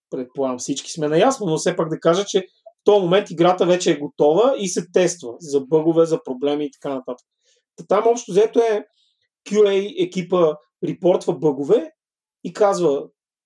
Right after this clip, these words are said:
„Това се случва, ей тук, като натиснеш този бутон, това не се случва, как да се оправи, ей така.“ В тая фаза алфа-бета ние бяхме по-ефективни от къщи,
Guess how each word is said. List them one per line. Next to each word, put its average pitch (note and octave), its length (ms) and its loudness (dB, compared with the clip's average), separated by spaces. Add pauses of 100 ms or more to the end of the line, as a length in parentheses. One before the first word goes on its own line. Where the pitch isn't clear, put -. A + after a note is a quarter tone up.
(380)
„Това A3+ 460 0 (160)
се - 160 -12
случва, G#3+ 720 0
ей E3+ 200 2
тук, C#3+ 180 -8
като F#3 360 -2
натиснеш F#3+ 440 -8
този D3 200 2
бутон, G3 400 -2 (400)
това E3+ 260 2
не F#3 80 2
се F3+ 180 0
случва, F3+ 520 -2 (500)
как G3 180 2
да F#3 80 -2
се F3 120 -2
оправи, G3 500 2
ей F3 140 2
така.“ D3 340 -6 (1080)
В C#3+ 200 -2
тая A3 220 4
фаза A#3 320 4
алфа-бета G#3 640 2
ние G#3 160 4
бяхме G3 360 2
по-ефективни F3+ 600 0
от D#3 120 0 (100)
къщи, F3 520 -2